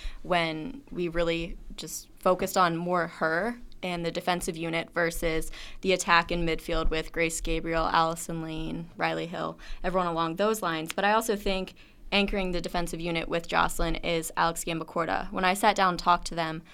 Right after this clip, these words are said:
they said that Coach Black said that they have a very similar playing style. They're both very aggressive, so they can kind of feed off one another. They know each other's tendencies.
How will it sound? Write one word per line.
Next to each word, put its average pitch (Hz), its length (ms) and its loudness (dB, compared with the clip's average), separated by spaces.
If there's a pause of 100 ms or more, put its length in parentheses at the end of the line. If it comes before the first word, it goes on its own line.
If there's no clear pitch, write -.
(240)
they 185 100 2
said 185 300 4
that 170 400 2
Coach 185 260 0
Black 175 240 4
said 196 160 -2
that - 100 -10
they 175 120 0
have 180 160 -2
a 170 80 0
very 170 420 2
similar 170 540 -4
playing 165 420 -6
style. 185 340 2
They're 170 120 0
both 170 180 0
very 180 280 0
aggressive, 185 500 -2
so - 100 4
they 185 140 2
can 180 160 -4
kind 170 220 -2
of 170 60 -4 (280)
feed 202 240 4
off 180 240 8
one 180 140 2
another. 170 340 2
They 170 140 0
know 175 180 0
each 170 140 -6
other's 170 240 -2
tendencies. 165 840 -6